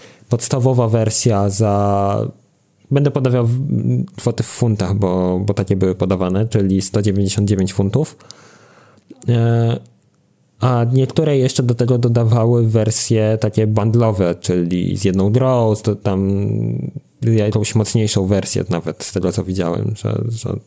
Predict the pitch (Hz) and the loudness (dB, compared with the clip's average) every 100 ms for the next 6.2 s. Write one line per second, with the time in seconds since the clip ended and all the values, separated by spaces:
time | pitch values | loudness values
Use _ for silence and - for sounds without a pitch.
0 | - - - 85 85 85 - 85 120 - | -10 -10 -6 -6 -4 -6 -6 -4 -4 -6
1 | - - - - - - 127 131 120 117 | -16 -20 -20 -20 -4 0 2 2 2 0
2 | - 117 107 - 104 110 101 101 95 98 | 0 0 0 0 2 2 2 2 2 0
3 | 101 98 98 110 110 - - 113 104 101 | 0 0 2 2 0 -2 -2 0 0 0
4 | 101 110 117 - 98 95 - - - 101 | -2 -6 -8 -4 -2 -2 -4 -8 -10 -10
5 | - - 165 104 101 110 107 110 95 101 | -12 -10 -6 -4 -4 -4 -4 -4 -2 -2
6 | 113 135 | 0 0